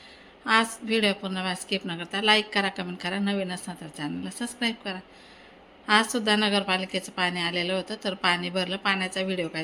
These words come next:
तुम्हाला दाखवला नाही, पण पुढची रुटीन तुम्ही नक्की बघा. तर बघा, इथं मी अद्रक कुटून मस्तपैकी कडक अद्रकचा चहा ठेवलेला आहे.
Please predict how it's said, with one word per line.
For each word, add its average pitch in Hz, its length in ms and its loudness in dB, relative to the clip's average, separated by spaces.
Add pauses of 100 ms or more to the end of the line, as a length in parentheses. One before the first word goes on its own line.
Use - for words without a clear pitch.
तुम्हाला 170 320 -8 (240)
दाखवला 165 480 -6
नाही, 214 200 -2 (480)
पण 202 120 4
पुढची 208 360 2
रुटीन 196 360 0
तुम्ही 208 220 0
नक्की 277 380 4
बघा. 240 320 2 (1300)
तर 247 140 0
बघा, 254 220 2
इथं 226 300 2
मी 214 180 -2 (160)
अद्रक 190 360 -2
कुटून 196 300 -8
मस्तपैकी 208 560 -4
कडक 196 340 -2
अद्रकचा 185 420 -8
चहा 190 260 -2
ठेवलेला 165 440 -6
आहे. 165 180 -6